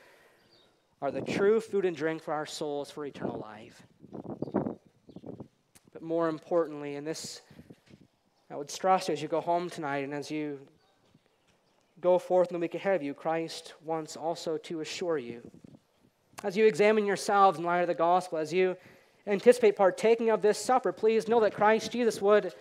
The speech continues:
would assure you by this visible sign and pledge that you through the Spirit's work share in his true body and blood, as surely as your mouths receive these holy signs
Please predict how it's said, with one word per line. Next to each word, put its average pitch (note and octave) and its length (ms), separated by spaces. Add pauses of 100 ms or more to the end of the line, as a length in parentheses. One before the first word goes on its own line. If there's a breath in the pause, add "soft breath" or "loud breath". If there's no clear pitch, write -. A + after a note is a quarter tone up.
(480 loud breath)
would F#3+ 140
assure D#4 420
you A#3 140
by F#3 160
this F3+ 160
visible F#3 320
sign E3+ 480
and E3 160
pledge D3+ 580 (1080)
that F#3 180
you A#3+ 180
through A#3+ 100
the G3 80
Spirit's A3+ 460
work A3 260
share A#3 340
in G3+ 60
his F3+ 140
true A#3+ 280
body G#3 340
and F#3+ 100
blood, F#3+ 320
as F3 140
surely C4 480
as G#3+ 140
your G#3 100
mouths G3+ 380
receive A3+ 360
these G3 220
holy G#3+ 240
signs F3 760